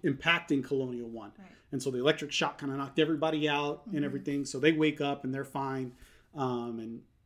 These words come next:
Speaker 1: President's fine. And so they begin going around to collecting survivors and
Speaker 2: Mm-hmm.
Speaker 1: grouping up the fleet.
Speaker 2: Yeah.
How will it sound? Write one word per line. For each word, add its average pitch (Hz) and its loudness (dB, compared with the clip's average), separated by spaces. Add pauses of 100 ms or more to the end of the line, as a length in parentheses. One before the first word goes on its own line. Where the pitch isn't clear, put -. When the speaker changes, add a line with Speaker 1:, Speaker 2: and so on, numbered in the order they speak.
(480)
Speaker 1:
President's 147 6
fine. 135 -2
And 123 -4
so 156 4
they 165 6
begin 160 4
going 160 2
around 151 2
to 135 0 (800)
collecting 156 6
survivors 143 4
and 120 -4
Speaker 2:
Mm-hmm. 202 -10 (500)
Speaker 1:
grouping 147 4
up 135 -4
the 135 -8
fleet. 123 -8 (240)
Speaker 2:
Yeah. 180 -16